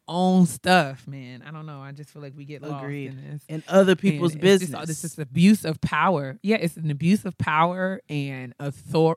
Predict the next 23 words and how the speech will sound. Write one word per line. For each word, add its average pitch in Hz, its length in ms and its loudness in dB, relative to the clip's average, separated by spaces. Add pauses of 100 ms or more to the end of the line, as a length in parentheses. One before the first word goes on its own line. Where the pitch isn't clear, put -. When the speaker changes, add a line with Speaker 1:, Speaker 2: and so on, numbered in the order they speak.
Speaker 1:
feigned 175 600 4
authority 170 840 0
and 151 140 -10
those 156 220 -4
kinds 151 260 -6
of 156 80 -14
things. 196 300 -2
I, 135 180 -10 (320)
I 147 100 -6
do 185 220 -4
subscribe 165 600 -6
to, 160 160 -12
you 160 140 -8
know, 143 380 -10
you 190 120 -2
know, 151 180 -4
structure 151 720 -6
and 165 160 -4
order 143 560 -4
and 143 320 -8 (280)
having, 170 600 0
you 190 100 8
know, 143 340 -4